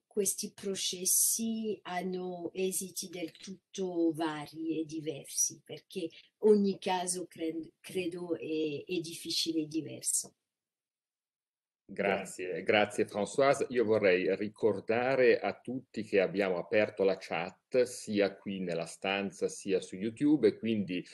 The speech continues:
Speaker 2: eh, mentre Guido Mazzoni farà l'ultima domanda,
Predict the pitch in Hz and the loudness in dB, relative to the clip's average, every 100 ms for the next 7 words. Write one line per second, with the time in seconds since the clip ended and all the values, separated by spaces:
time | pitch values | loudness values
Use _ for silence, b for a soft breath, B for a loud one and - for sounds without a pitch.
0 | B B B - 92 90 87 90 107 113 | B B B 0 2 2 0 0 2 2
1 | 110 110 98 90 87 82 98 92 92 - | 2 2 6 6 4 -2 -2 -2 -2 -6
2 | 101 101 95 92 92 90 87 90 87 85 | -2 -2 -2 -4 -2 -2 -2 -6 -8 -6
3 | 85 87 92 90 90 82 82 | -2 -2 -2 -4 -4 -2 -2